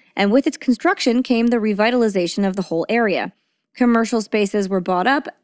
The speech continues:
uh, by restaurant chains and nicer establishments. The area began to build up, uh, like, a pretty fun nightlife scene.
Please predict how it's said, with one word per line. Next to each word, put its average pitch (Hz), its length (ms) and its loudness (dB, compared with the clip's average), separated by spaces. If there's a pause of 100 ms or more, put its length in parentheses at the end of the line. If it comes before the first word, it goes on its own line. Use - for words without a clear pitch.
uh, 190 200 0
by 185 160 -2
restaurant 240 580 0
chains 226 480 0
and 185 200 -2
nicer 185 300 -2
establishments. 240 840 0 (320)
The - 140 0
area 196 260 2
began 185 360 0
to - 100 -8
build 190 280 0
up, 185 220 -2
uh, 180 240 -2
like, 214 140 -2
a - 40 -6
pretty 320 240 0
fun 330 400 0
nightlife 330 320 -2
scene. 185 360 -4